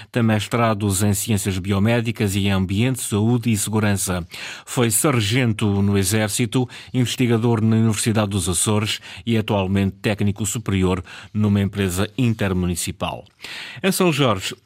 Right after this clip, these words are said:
a Câmara da Calheta tem um orçamento superior a oito milhões de euros para este ano. O plano de investimentos prevê melhorias na rede de águas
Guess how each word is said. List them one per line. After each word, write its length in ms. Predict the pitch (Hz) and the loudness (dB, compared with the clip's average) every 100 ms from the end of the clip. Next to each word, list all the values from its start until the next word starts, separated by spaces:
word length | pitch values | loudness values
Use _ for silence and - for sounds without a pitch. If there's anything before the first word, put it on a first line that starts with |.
| - | -2
a 100 | 123 | -2
Câmara 400 | 110 139 135 127 | 2 2 2 2
da 100 | 120 | 0
Calheta 460 | 117 113 143 151 139 | 0 0 0 0 0
tem 160 | 127 | 2
um 80 | 123 | 2
orçamento 460 | 110 107 117 135 - | 2 0 2 2 0
superior 580 | 123 - 117 120 135 | -4 -2 2 4 4
a 100 | 139 | 2
oito 380 | 120 127 151 - | 2 4 2 2
milhões 380 | 117 113 135 131 | 0 2 2 0
de 200 | 117 117 | 2 2
euros 340 | 143 113 98 | 2 2 0
para 300 | - 104 107 - | 0 0 0 -2
este 340 | 120 - 95 | -4 -2 -2
ano. 320 | 85 78 82 82 - - | -2 -2 -4 -6 -14 -8
O 140 | 107 | -4
plano 440 | 101 - 104 95 92 | -4 0 0 0 0
de 80 | 92 | -2
investimentos 720 | 85 - 87 107 131 127 117 | -4 -4 -2 0 0 -2 -6
prevê 340 | - 95 98 | -4 0 0
melhorias 580 | 95 92 95 127 139 101 | 0 0 0 2 2 2
na 100 | 98 | 0
rede 240 | 95 117 | 0 -2
de 200 | 98 98 | -2 -2
águas 440 | 92 90 101 117 | -2 0 0 0